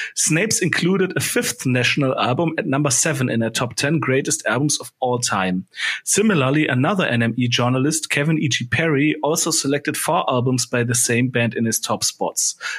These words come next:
this time the Rolling Stones. Ben Kay of Consequence of Sound, das ist ein anderes, ähm, äh, Musikmagazin, wrote that if Laura Snapes had her wish, the top four would all be the National albums.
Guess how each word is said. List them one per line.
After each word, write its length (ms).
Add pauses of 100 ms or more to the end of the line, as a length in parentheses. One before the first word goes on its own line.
(140)
this 140
time 200
the 100
Rolling 280
Stones. 640 (500)
Ben 260
Kay 300
of 220
Consequence 520
of 100
Sound, 560
das 140
ist 160
ein 60
anderes, 580
ähm, 360 (600)
äh, 200
Musikmagazin, 840 (340)
wrote 380
that 360 (220)
if 140
Laura 300
Snapes 520
had 260
her 240
wish, 380
the 140
top 260
four 440
would 220
all 240
be 180
the 100
National 460
albums. 540